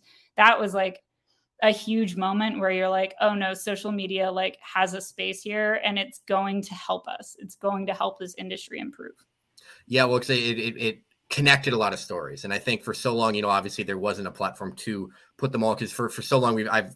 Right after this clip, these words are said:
Speaker 2: I've had discussions on this podcast before with different episodes. We've talked about Founders, Boulevard, all these other larger stories.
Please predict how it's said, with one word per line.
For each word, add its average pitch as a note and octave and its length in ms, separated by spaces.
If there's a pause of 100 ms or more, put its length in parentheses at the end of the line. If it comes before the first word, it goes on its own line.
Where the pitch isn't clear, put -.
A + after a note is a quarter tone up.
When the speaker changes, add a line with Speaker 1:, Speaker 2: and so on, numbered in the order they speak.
Speaker 2:
I've G#2 160
had G#2 240
discussions G2 460
on F#2+ 80
this F2+ 100
podcast F#2 360
before F#2+ 240
with F2+ 80
different F2+ 240
episodes. F2 340
We've F2 100
talked - 240
about E2+ 240
Founders, G2+ 380
Boulevard, F#2+ 460
all F#2+ 120
these F2+ 220 (340)
other B2+ 220
larger A2+ 400
stories. G#2 640